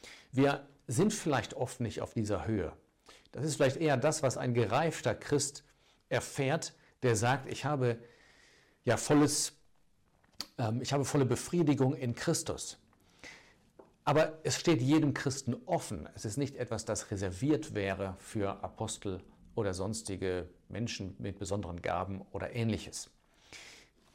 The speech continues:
Wenn Paulus sich als Apostel vorstellt, in anderen Briefen, hat das auch gute Gründe. Zum Beispiel,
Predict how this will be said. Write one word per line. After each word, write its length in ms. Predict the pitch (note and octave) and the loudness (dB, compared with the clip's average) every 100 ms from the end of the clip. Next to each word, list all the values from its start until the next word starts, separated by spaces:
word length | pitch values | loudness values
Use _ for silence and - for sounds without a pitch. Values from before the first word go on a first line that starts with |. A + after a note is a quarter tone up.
| _ _ _ - | _ _ _ -8
Wenn 240 | E3 E3+ | -2 0
Paulus 300 | - A#3 - | 2 2 2
sich 120 | B2+ | 2
als 140 | A2+ G2 | 0 0
Apostel 340 | - G3+ - | 0 0 0
vorstellt, 420 | - G#2 - G2 | 0 -2 -2 -2
in 80 | G2+ | -2
anderen 280 | C3+ D3+ A2+ | 0 2 2
Briefen, 260 | G2+ F2+ G2 | 2 0 -2
hat 120 | A#2 | 0
das 120 | B2 | -2
auch 220 | A2+ - | -2 -4
gute 200 | A2 G#2+ | -4 -2
Gründe. 460 | G2+ A#2 A2 D#2+ - | 2 4 4 2 -2
Zum 200 | - A2 | 0 2
Beispiel, 460 | G2+ A2 - D2+ | 2 0 -4 -6